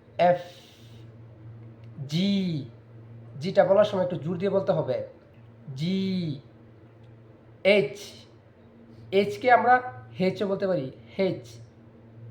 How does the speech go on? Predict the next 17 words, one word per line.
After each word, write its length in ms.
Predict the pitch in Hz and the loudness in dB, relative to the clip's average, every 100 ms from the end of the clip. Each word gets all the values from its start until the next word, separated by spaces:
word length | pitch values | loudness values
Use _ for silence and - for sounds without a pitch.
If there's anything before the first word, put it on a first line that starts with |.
| - - - - | -20 -20 -20 2
আই, 340 | 170 180 170 135 113 - - - - - - - - - - - - - 131 | 8 8 8 4 -6 -12 -20 -20 -20 -20 -20 -20 -20 -20 -20 -20 -18 -14 -8
জেই, 560 | 139 196 196 175 131 113 - - - - - - - - - - | 2 4 6 2 -2 -8 -18 -20 -20 -20 -20 -20 -20 -20 -20 -8
আমরা 260 | 151 160 170 | -4 0 2
যারা 280 | 170 175 196 220 - 135 | 6 6 6 4 -2 -4
জে 160 | 131 185 | 6 6
বলি, 260 | 196 180 214 | 6 0 0
এটা 200 | 165 156 | 0 0
জে 200 | 135 180 | 2 4
না, 120 | 180 | 4
এটা 240 | 220 151 151 | 4 0 -2
হবে 220 | 151 156 147 - - 120 | 0 0 0 -6 -16 -4
জেই। 280 | 180 175 131 - - - - - - - - - - - - - - - | 0 2 0 -8 -20 -20 -20 -20 -20 -20 -20 -20 -20 -20 -20 -20 -20 -14
খেই, 520 | - 196 190 143 107 - - - - - - - - - - | 0 4 4 2 -4 -14 -20 -20 -20 -20 -20 -20 -20 -20 -12
আমরা 240 | - 156 180 | -2 0 0
কে 200 | - 226 | 0 0
যারা 220 | 214 202 196 | 4 6 6
বলি, 340 | 220 247 269 | 4 -2 -6